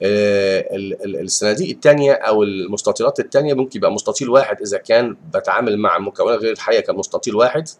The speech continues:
أو إذا كانوا متقسمين. ففي مثلًا عندنا هنا الفوسفور بيبقى في الهواء، في الجو أو في الهواء، في الهواء الجوي، ده بيكون المكون غير الحيوي لوحده. لا، في مكون غير حيوي آخر بقى اللي هو في التربة أو في المية. فمخزون الفوسفور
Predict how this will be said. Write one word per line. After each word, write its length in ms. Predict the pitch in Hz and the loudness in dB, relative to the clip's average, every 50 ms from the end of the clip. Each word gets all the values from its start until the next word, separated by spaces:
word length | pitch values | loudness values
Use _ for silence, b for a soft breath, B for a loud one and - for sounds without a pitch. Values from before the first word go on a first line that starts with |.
| _ _ _ _ - | _ _ _ _ 4
أو 100 | 131 151 | 4 6
إذا 220 | - - 127 120 117 | 6 4 0 0 2
كانوا 180 | 131 135 135 | 2 2 2
متقسمين. 640 | 120 117 - - 107 - - 117 110 101 92 80 - _ | 2 0 -4 -4 -4 -4 -2 -2 -2 -2 -2 -4 -8 _
ففي 300 | - 98 - - 135 135 | -6 -6 -4 -4 -4 -2
مثلًا 320 | 135 - - - 107 90 | -2 0 0 0 -2 -2
عندنا 240 | 85 101 120 110 110 | -4 -4 -4 -2 0
هنا 120 | 123 123 | 0 0
الفوسفور 480 | 107 95 - - - - - 127 120 101 | 0 -2 -4 -6 -6 -6 -4 -4 -4 -4
بيبقى 240 | 90 98 87 67 - | -4 -4 -4 -6 -6
في 60 | - | -6
الهواء، 340 | 98 90 - 117 131 - - | -10 0 2 4 4 4 4
في 100 | - 101 | 2 -4
الجو 300 | 95 90 110 120 117 98 | -2 0 0 2 2 2
أو 160 | - - 117 | 0 0 -2
في 120 | - - | -2 -4
الهواء، 440 | 92 92 - 95 107 123 156 - - _ b b b b b b | -6 -2 0 2 2 2 2 2 -2 _ b b b b b b
في 80 | - 98 | -6 -4
الهواء 280 | 95 92 98 117 - - | -2 2 4 4 4 4
الجوي، 440 | 104 95 117 131 143 151 175 170 160 _ _ _ - | 2 4 4 4 4 4 0 -4 -8 _ _ _ 0
ده 120 | 95 127 | 2 2
بيكون 460 | 135 131 117 - - 139 143 135 123 | 2 2 -2 4 4 4 6 6 4
المكون 500 | 107 104 101 98 - - 127 135 131 117 | 2 2 0 -2 2 2 2 4 4 2
غير 160 | 95 95 101 113 | 2 2 2 2
الحيوي 380 | 127 - - 151 143 113 95 | 0 2 2 2 2 2 2
لوحده. 460 | 90 101 113 147 160 170 175 196 185 | -2 4 4 4 4 4 2 2 2
لا، 240 | 127 110 107 - - - _ | 4 4 2 2 0 -10 _
في 100 | - 127 | -4 -4
مكون 420 | 120 107 - - 135 135 117 104 113 | -4 -2 0 2 2 2 2 0 -2
غير 100 | 127 120 | -4 -4
حيوي 360 | - 139 131 117 107 87 147 | 0 2 4 4 4 4 2
آخر 140 | 151 - 120 | 2 0 -2
بقى 160 | 135 170 - | 0 2 2
اللي 100 | 127 131 | 2 2
هو 100 | 165 175 | 2 0
في 60 | 175 | 0
التربة 340 | 180 - - 190 160 127 127 | -2 -4 -2 -2 4 4 4
أو 80 | - 127 | 4 4
في 100 | - 143 | 2 0
المية. 300 | 139 139 131 123 107 - _ | 2 2 2 2 0 -6 _
فمخزون 1080 | - - 123 123 131 131 120 110 - - - - 80 - 123 123 120 113 120 175 208 190 | -4 2 4 6 8 8 8 6 4 2 -2 -6 -6 -2 0 0 0 0 0 0 0 0
الفوسفور 640 | 147 - - 127 - - - - 143 151 160 139 | 0 -2 -4 -4 -4 -4 -2 -2 0 0 0 -2